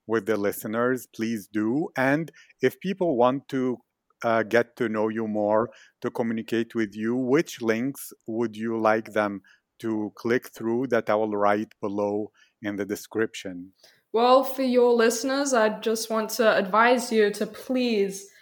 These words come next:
Speaker 2: please go and visit Ukraine. You will not be disappointed. You will fall in love with it.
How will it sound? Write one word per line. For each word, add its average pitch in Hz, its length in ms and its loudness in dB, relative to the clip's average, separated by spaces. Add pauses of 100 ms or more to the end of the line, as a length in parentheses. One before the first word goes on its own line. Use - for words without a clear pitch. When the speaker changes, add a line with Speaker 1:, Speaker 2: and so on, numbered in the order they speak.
(260)
Speaker 2:
please 262 400 4
go 226 280 6
and 208 180 2
visit 220 300 2
Ukraine. 208 720 0
You 202 120 -4
will 202 140 0
not 208 320 2
be 214 100 -4
disappointed. 190 840 -4
You 196 80 -6
will 196 220 -6
fall 202 280 2
in 196 140 -2
love 180 220 0
with 175 140 -6
it. 175 240 0